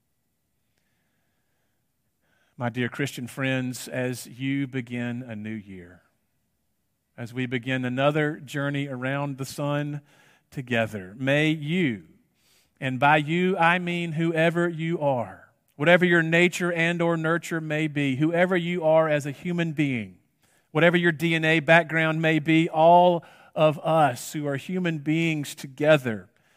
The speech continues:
whatever it is about your culture, traditions, religions, or no religion at all, perhaps for some of you,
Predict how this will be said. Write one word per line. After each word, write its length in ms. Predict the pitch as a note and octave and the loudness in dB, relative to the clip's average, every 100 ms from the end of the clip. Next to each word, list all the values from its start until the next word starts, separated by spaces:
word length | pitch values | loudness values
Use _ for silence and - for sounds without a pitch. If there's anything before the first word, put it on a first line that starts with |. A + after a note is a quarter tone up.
| _ _ | _ _
whatever 480 | C#3 C#3+ E3 F3+ F#3 | -6 2 4 6 4
it 40 | |
is 320 | F3 F#3 F3 D#3 | 4 4 4 2
about 300 | D3+ E3 F3 | 4 4 4
your 140 | E3+ | -2
culture, 440 | - F#3+ F3+ - | 2 2 2 -2
traditions, 760 | D3 E3+ D#3+ F#3 - D#3+ C#3 C3 | -6 -6 -2 -2 -2 -6 -6 -8
religions, 580 | D#3+ F3+ G3 E3 F3 E3 | -4 0 0 0 -4 -2
or 160 | D#3 | -2
no 420 | D#3+ E3 F3+ F#3+ G3 | -2 -2 0 2 2
religion 540 | G3 F#3 F#3+ F3 F#3+ | 0 -2 -2 -2 -4
at 100 | F3+ | -4
all, 300 | E3 E3 D3+ | 0 0 0
perhaps 380 | - C3+ - - | 2 0 0 -10
for 100 | D3 | -14
some 240 | - C#3+ | -8 -6
of 140 | C3 B2 | -6 -4
you, 240 | B2+ C3 | -4 -4